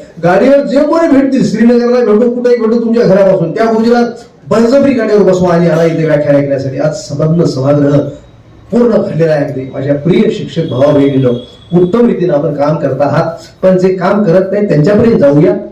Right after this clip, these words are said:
आणि हा जो साने गुरुजींचा सिद्धांत आहे, काय साने गुरुजी समजून सांगताना खरंच सर असं एकटक आम्ही ऐकत होतो की विश्व आम्ही विसरलो होतो सगळं, आम्ही कोण आहोत, कुठले आहोत, रिटायर झालो, कुठं आहे, नाव काय आमचं, आम्ही सगळं विसर,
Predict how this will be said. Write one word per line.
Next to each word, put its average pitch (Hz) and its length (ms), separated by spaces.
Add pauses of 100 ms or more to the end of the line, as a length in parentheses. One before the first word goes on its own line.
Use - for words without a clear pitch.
(120)
आणि 156 180
हा 151 160
जो 180 180
साने 156 220
गुरुजींचा 190 440
सिद्धांत 139 480
आहे, 127 80
काय - 240
साने 143 300
गुरुजी 151 240
समजून 143 320
सांगताना 139 340
खरंच 214 400 (640)
सर 190 140
असं 196 460
एकटक 220 520
आम्ही 226 180
ऐकत 190 220
होतो 147 540 (240)
की 170 60
विश्व 180 300
आम्ही 240 220
विसरलो 226 440
होतो 180 140
सगळं, 147 320 (640)
आम्ही 165 180
कोण 214 240
आहोत, 147 280
कुठले 180 240
आहोत, 147 260
रिटायर 190 280
झालो, 160 280
कुठं 165 320
आहे, 185 180
नाव 180 260
काय 185 120
आमचं, 170 240
आम्ही 180 160
सगळं 285 260
विसर, - 160